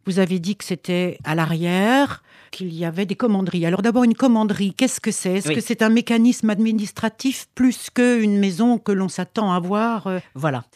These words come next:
Speaker 2: Il y a aujourd'hui une confusion de vocabulaire puisque tout le monde sait combien on apprécie ce qu'on appelle aujourd'hui la commanderie et qui peut devenir une résidence secondaire retapée, euh, par, euh, ceux qui en ont la force et les moyens. Mais en fait,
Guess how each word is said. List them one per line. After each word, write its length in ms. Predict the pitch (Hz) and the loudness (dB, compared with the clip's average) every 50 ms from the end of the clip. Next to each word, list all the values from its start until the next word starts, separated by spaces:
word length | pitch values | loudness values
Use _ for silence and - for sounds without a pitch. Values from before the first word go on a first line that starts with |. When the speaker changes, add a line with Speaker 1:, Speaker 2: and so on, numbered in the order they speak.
| - - - | -20 -12 -6
Speaker 2:
Il 140 | - 175 180 | -4 0 4
y 80 | 220 | 4
a 80 | 226 196 | 6 6
aujourd'hui 380 | 170 151 165 156 151 214 254 226 | 4 2 0 -2 -2 -2 -2 -2
une 100 | 160 127 | -2 -4
confusion 400 | - 143 131 - 139 127 147 143 | -8 -10 -8 -8 -8 -8 -8 -6
de 120 | 127 127 | -8 -8
vocabulaire 680 | 120 127 120 - 123 117 123 127 131 175 214 214 190 | -10 -10 -10 -10 -12 -12 -10 -8 -4 -2 -2 -2 -2
puisque 500 | - - 131 - - - 139 135 131 - | -4 -10 -14 -14 -12 -8 -8 -8 -8 -8
tout 140 | - - 135 | -8 -10 -8
le 60 | 131 | -8
monde 220 | 135 143 139 131 123 | -8 -8 -8 -8 -8
sait 240 | - - 196 190 | -8 -6 -6 -6
combien 600 | - - 131 127 123 123 156 170 175 170 151 131 82 | -6 -8 -12 -12 -10 -8 -6 -4 -4 -4 -4 -6 -8
on 220 | 117 120 117 123 | -10 -10 -8 -6
apprécie 560 | 135 131 - - 156 147 - - 262 262 185 - - - - - - | -6 -6 -4 -4 -6 -6 -4 -6 -6 -6 -6 -8 -12 -20 -20 -16 -16
ce 100 | - - | -12 -6
qu'on 120 | - 160 | -4 -2
appelle 260 | 143 127 - 160 151 | -2 0 0 0 0
aujourd'hui 300 | 147 131 151 139 131 170 | 0 -4 -4 -4 -2 -2
la 100 | 151 131 | -2 -2
commanderie 680 | 131 - 165 135 135 131 135 147 139 - 202 240 247 202 | -4 -4 -6 -6 -6 -6 -6 -8 -6 -4 -2 0 0 0
et 80 | 151 135 | 0 -2
qui 160 | - - 143 | -2 -8 -8
peut 160 | - 156 151 | -4 -4 -4
devenir 520 | 139 139 120 113 127 123 143 185 202 170 147 | -2 -4 -6 -6 -8 -6 -4 -2 -2 -2 -2
une 120 | 131 123 | -4 -6
résidence 420 | 135 135 123 131 127 135 - 143 | -6 -6 -6 -6 -6 -6 -6 -6
secondaire 540 | - - 139 123 131 127 123 120 156 151 131 | -6 -8 -8 -8 -8 -8 -2 0 0 0 0
retapée, 640 | 123 143 135 - 131 127 - - 175 165 147 143 131 | -2 -4 -4 -4 -6 -6 -2 -2 -2 0 0 -2 -4
euh, 100 | 131 131 | -6 -6
par, 400 | 120 - 147 147 139 131 - - | -4 -2 0 0 0 0 -2 -4
euh, 80 | 127 123 - - - - - - | -6 -6 -6 -10 -20 -16 -8 -4
ceux 180 | - - 170 | -2 0 0
qui 360 | 151 - - 143 135 131 135 - | -2 -2 -4 -4 -4 -4 -4 -4
en 160 | 120 131 135 | -6 -6 -4
ont 80 | 147 151 | -2 0
la 100 | 139 135 | -2 0
force 300 | - - 156 - - - | 0 0 -2 -2 -2 -8
et 40 | 127 | -6
les 100 | 131 123 | -6 -6
moyens. 360 | 139 156 165 190 240 262 226 | -4 -4 0 0 2 2 2
Mais 220 | 180 165 165 - - 123 | 2 2 0 0 -2 -6
en 120 | 127 127 | -8 -8
fait, 520 | 120 - - - 302 302 - - - 143 | -10 -8 -2 0 0 0 0 -2 -2 -4